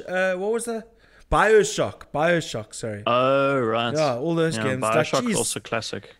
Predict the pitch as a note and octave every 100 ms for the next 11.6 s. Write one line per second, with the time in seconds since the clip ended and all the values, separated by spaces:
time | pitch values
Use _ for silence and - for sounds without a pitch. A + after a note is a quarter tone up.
0 | - D3 A3+ B3+ G3+ D#3+ F3+ F3 D3+ C3+
1 | E3+ F3 - E3+ - B2 - D#3+ C3 B2
2 | A#2 - C3 C3 B2 A#2 B2+ D#3+ D3+ C3
3 | B2+ - B2+ B2 - B2+ A#2+ A#2 - -
4 | B2+ A#2 A2 G#2+ G2 - A2+ G#2 A#2+ A2
5 | F#2+ - _ _ - _ _ A#2+ A#2+ A#2
6 | A#2+ B2 B2+ F#3 D3+ C#3+ D#3 C#3+ C#3 B2
7 | C#3+ D#3 D3 C#3 D3+ C#3 C3 - A#3 C#3
8 | - B2+ - C3 B2+ B2 A#2+ A#2 A#2 -
9 | A#2+ A2+ A2 A2 A2+ - - - A2+ F#2
10 | - B2 A#2+ A2+ A2+ A2 A#2+ A2+ - C3+
11 | B2 A2 C3+ C#3 A2+